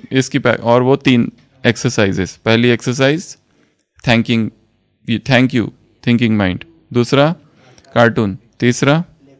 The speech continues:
label, उसका नहीं, label अलग, तीसरा verb को नाउन में convert कर देना। मुझे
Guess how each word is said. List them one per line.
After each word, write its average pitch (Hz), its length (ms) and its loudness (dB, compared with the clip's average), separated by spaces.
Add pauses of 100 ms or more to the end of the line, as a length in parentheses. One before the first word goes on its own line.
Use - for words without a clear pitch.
(400)
label, 120 380 2
उसका - 520 -6
नहीं, 156 160 2
label 120 300 2
अलग, 101 240 0 (400)
तीसरा 147 440 0 (320)
verb 127 420 2 (300)
को 170 380 4
नाउन 123 240 6
में 135 140 4
convert 110 360 2
कर 104 160 -2
देना। 90 280 -4 (140)
मुझे 139 680 4